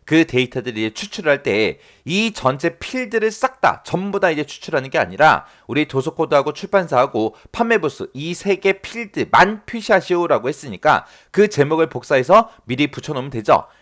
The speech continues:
해서 도서 코드라는 요 제목 클릭해주고요. 컨트롤 키 누르고 우리 출판사, 그 다음에 판매 부수 요 세 개 셀 찍어주고 컨트롤 C요. 복사해서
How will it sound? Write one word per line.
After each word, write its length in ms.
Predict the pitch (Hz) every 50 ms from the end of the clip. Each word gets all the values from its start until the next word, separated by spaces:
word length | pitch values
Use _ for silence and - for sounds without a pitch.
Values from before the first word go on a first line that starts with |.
| _ 156
해서 200 | 156 160 175 -
도서 280 | - 135 131 151 151
코드라는 540 | - - - 214 226 214 190 170 156 143 127
요 80 | 123 131
제목 480 | 131 - 117 123 143 120 120 156 170 - - _ _
클릭해주고요. 800 | - - 233 233 233 - 196 - - 117 - 151 170 190 151 - - _ _
컨트롤 380 | - - 214 208 202 196 190 190
키 120 | 196 - 151
누르고 360 | 123 131 127 135 - 170 160
우리 180 | 117 117 131 127
출판사, 640 | - - 202 - 202 185 165 151 - 90 - - _
그 80 | -
다음에 240 | 107 113 117 156 185
판매 320 | - - - 214 202 208 190
부수 340 | 147 135 - - 87 - - - _ _ -
요 140 | 127 143 151
세 200 | 135 - 202 202
개 120 | 190 180 165
셀 280 | - - 196 196 190
찍어주고 800 | - - 202 196 196 - - - 131 165 147 117 117 104 - - - _ _ _
컨트롤 400 | - - 208 208 208 - 165 139
C요. 340 | 123 - - - 175 139 - - _ _ _ _ _ _ _ _ _ -
복사해서 840 | - 135 - - 185 156 127 104 92 - 147 143 113 78 69 -